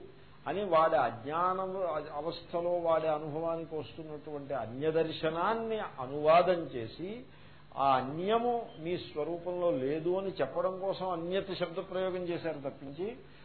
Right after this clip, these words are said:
అన్యత శబ్ద ప్రయోగం చేసేవు కనుక అది వ్యర్థ విశేషణము. కాబట్టి దాంట్లో ఏదో కొద్దో గొప్ప భేదం ఉండి ఉండాలి, అన్యత నువ్వు అన్నావు కనుక.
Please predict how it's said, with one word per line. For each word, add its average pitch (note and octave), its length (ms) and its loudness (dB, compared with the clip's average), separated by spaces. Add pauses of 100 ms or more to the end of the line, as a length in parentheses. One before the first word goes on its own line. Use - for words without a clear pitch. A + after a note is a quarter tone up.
(140)
అన్యత F#3+ 260 2
శబ్ద F#3+ 420 -2
ప్రయోగం F#3 220 -2
చేసేవు D#3+ 580 -2
కనుక C#3 460 2 (320)
అది G3+ 120 0
వ్యర్థ D3 420 0
విశేషణము. D3 800 -4 (340)
కాబట్టి G3+ 280 0
దాంట్లో F3+ 380 2
ఏదో F#3 160 0
కొద్దో E3+ 300 -2
గొప్ప F3+ 240 -2
భేదం D#3+ 400 4
ఉండి E3 200 -4
ఉండాలి, D#3 300 4
అన్యత D3 340 -2
నువ్వు D3+ 180 -4
అన్నావు C#3 320 -2
కనుక. C3 400 -8